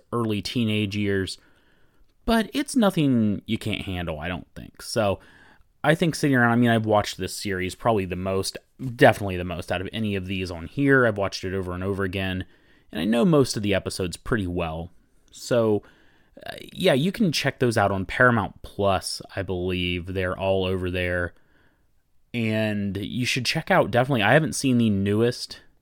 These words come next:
season of the newer episodes, but the two that I have seen, they're kinda like miniseries with, you know, four, five, six episodes, whatever it is.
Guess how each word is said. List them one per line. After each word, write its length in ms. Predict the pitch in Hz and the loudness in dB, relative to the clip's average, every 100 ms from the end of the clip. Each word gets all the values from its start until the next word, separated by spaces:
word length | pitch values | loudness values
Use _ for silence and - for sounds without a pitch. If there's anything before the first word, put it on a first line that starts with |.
| _ | _
season 520 | - 135 131 156 160 - - | 0 2 4 2 0 -6 -4
of 200 | 120 117 | -2 0
the 60 | |
newer 200 | 117 110 | 2 2
episodes, 560 | 101 135 - 135 147 - _ _ _ _ - 117 - | 2 0 -2 -2 -2 -8 _ _ _ _ -16 -8 0
but 500 | 110 104 95 - - - _ _ _ _ _ - _ _ - | 4 4 0 -6 -20 -20 _ _ _ _ _ -20 _ _ -10
the 260 | 123 127 117 | -2 0 0
two 320 | - - 190 | -2 0 2
that 100 | 165 | 4
I 100 | 123 | 4
have 380 | - 120 117 113 | 2 2 2 0
seen, 560 | - 98 90 85 92 - | -4 -4 -4 -6 -6 -6
they're 220 | 123 120 | -2 0
kinda 180 | 151 156 | 0 -2
like 140 | 107 | -2
miniseries 880 | 98 101 92 87 - 87 87 87 - | -2 -4 -4 -6 -6 -6 -4 -4 -6
with, 240 | 90 85 - - _ _ _ _ | -8 -8 -12 -20 _ _ _ _
you 80 | - | -12
know, 120 | 92 | -10
four, 280 | - 113 101 | -4 -2 0
five, 320 | 98 92 90 | 0 -2 -2
six 200 | 101 - | -6 -6
episodes, 600 | 92 92 - 90 90 - | -6 -6 -6 -4 -4 -6
whatever 260 | 95 87 85 | -6 -4 -4
it 80 | |
is. 240 | 85 85 | -4 -6